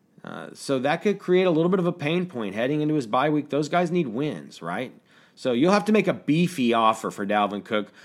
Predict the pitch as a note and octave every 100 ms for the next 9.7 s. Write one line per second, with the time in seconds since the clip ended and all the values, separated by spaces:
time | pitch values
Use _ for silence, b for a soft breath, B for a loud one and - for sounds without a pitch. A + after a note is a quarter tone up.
0 | B B C3 C3+ D#3 D#3 C3+ D3+ C#3 B2
1 | - C3 A2+ A2+ G#2 A2 G#2 G2+ - G#2
2 | F2+ - B B G#2 C3 C#3+ C3 C#3 B2+
3 | B2 - A2 G#2+ A#2+ C3+ A2 G#2 F#2+ E2+
4 | G2+ - b b b b _ F#2 G2+ D#2+
5 | - _ _ - E3 F3+ G#3+ G#3 D#3+ D#3
6 | F3 C#3+ F3+ D3 C3 D#3 E3+ E3 D3+ D#3+
7 | D#3+ B2 C3+ D3+ D3+ D3+ D#3+ D3 D3 D3+
8 | C#3+ D3+ D3+ C3 C3 C3 C#3 C#3+ - D3
9 | D3+ C#3+ G#2 E3 B2+ G2+